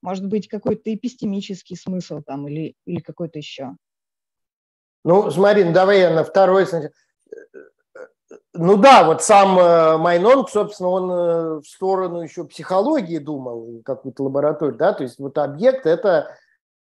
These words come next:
Speaker 2: ну, вот как раз некий продукт, э, там, сознания, воображения, м, того, что вот мы себе представляем, но в таких вот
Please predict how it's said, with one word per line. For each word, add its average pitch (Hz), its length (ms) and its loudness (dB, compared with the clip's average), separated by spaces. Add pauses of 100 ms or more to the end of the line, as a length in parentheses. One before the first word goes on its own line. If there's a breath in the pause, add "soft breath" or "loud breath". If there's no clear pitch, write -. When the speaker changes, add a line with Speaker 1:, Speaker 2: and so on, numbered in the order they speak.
(160)
Speaker 2:
ну, 151 160 -4
вот 180 160 -4
как 160 200 -4
раз 180 480 -4
некий 165 340 -6
продукт, 180 600 -4
э, 143 840 -6
там, 131 180 -10
сознания, 165 720 0
воображения, 147 1120 -2 (560 soft breath)
м, 139 560 -12
того, 147 320 0
что 151 300 -2
вот 135 240 -4
мы 127 600 -8
себе 143 320 -8
представляем, 156 1080 -2 (560)
но 170 340 0 (180)
в 185 380 -20
таких 170 300 -4
вот 151 240 -6